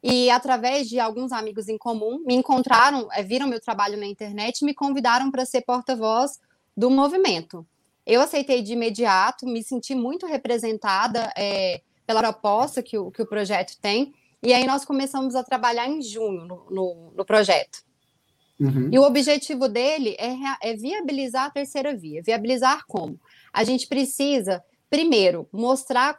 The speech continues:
Speaker 1: os prejuízos de continuar com Bolsonaro no poder, o que ele causa para o, para, é, o Brasil, para a economia, esse desgaste político que continua alimentando uma crise econômica,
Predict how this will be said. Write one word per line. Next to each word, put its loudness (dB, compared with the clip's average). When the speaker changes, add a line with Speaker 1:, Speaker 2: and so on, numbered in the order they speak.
Speaker 1:
os -10
prejuízos -2
de 2
continuar 4
com 0
Bolsonaro 0
no -6
poder, -8
o 0
que 0
ele 2
causa 2
para 0
o, -4
para, -2
é, -2
o 0
Brasil, 0
para -4
a -2
economia, -4
esse -4
desgaste -2
político -4
que -20
continua -4
alimentando -2
uma -4
crise -2
econômica, -4